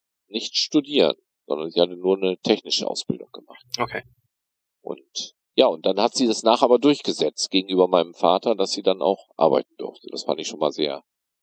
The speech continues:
Speaker 1: bemerkenswert. Und dann bin ich, äh, zum Studium, also Abi gemacht in, äh, Borken, Westfalen hieß das, also Borken.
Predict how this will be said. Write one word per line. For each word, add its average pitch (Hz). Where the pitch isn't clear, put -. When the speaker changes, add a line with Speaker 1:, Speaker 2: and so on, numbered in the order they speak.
Speaker 1:
bemerkenswert. -
Und 92
dann 139
bin 120
ich, 127
äh, 113
zum 104
Studium, 139
also 92
Abi 107
gemacht 104
in, 92
äh, 87
Borken, 95
Westfalen 92
hieß 120
das, 120
also 82
Borken. 90